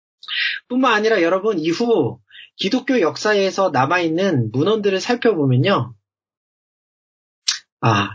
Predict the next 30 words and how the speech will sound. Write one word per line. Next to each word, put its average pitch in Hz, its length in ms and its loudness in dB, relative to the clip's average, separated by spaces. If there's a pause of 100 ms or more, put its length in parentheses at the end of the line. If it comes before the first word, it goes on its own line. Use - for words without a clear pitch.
네. 101 340 0
그 - 120 -2
전에 160 440 0 (480)
하나만 240 500 0
더 180 120 -2
보면, 135 480 -2 (340)
심지어 262 440 0
바울이 190 640 0
죽음을 240 480 -2
직감한 214 480 -2
그의 190 240 0
말년에 165 640 -2
사랑하는 247 520 0
그의 196 220 0
아-, 190 240 0
믿음의 180 400 0
아들 151 320 -2
디모데에게 190 720 0
편지하면서 160 920 0 (680)
자신에게 214 600 0
올 151 280 2
때에 180 400 0 (560)
마가를 185 500 2
데리고 185 420 0
오라, 160 400 0
그렇게 208 300 0
말하기도 151 480 0
합니다. 127 520 -4
그러면서 226 400 0
바울이 190 600 0